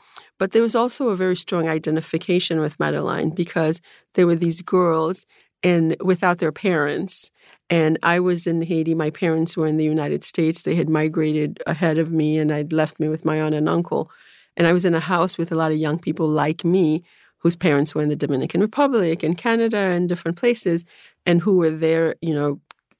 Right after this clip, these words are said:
knowing, like, their parents would eventually come for them. So I also felt a kind of identification with this, like, these little girls, like, they're the nuns,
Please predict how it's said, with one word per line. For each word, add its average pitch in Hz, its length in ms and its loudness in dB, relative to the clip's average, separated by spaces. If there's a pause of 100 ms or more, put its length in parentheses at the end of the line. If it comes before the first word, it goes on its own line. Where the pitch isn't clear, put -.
(100)
knowing, 180 580 2
like, 160 140 -4
their 160 100 -2
parents 170 320 -2
would 160 100 -2
eventually 160 460 0
come 156 260 0
for 165 220 -4
them. 139 320 -2 (460)
So 185 160 2
I 180 100 4
also 214 320 0
felt 165 300 -4
a 165 80 -4
kind 156 260 0
of 147 260 -4
identification 165 840 0
with 156 180 -4
this, - 160 -4
like, 156 160 -6
these 156 220 -2 (160)
little 160 240 2
girls, 151 320 0
like, 147 180 -2
they're 165 160 2
the 165 120 0
nuns, 170 580 0